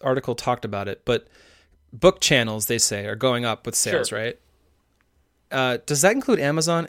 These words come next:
Speaker 1: If it does, that makes a lot of sense.
Speaker 2: I am not sure if it does. I know that the other category includes newsstands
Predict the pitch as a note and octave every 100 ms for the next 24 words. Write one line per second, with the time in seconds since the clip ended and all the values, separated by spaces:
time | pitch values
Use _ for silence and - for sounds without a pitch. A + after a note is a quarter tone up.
0 | - C#3+ F#3+ D3 F3 D#3+ B2+ - C3+ C3
1 | C3 B2 A2 G#2 G2+ A2 G2+ - - _
2 | C#3 F3+ A3+ A3 G3 F#3 F#3+ F3+ - -
3 | D#3+ E3+ - C#3 C3+ C3+ _ _ _ -
4 | C#3+ B2 G#2+ G#2 A2 A#2 - - _ _
5 | _ _ C3+ E3+ F3+ F3 C#3+ C3+ C3 -
6 | C3+ E3+ F#3 F#3 F#3 F#3 - C#3+ C3+ B2+
7 | C3 B2+ A#2+ A#2+ C#3 B2+ A#2 - A#2 A#2+
8 | C3+ C#3+ C#3+ - C3 B2+ A#2 A2 A2+ A2
9 | -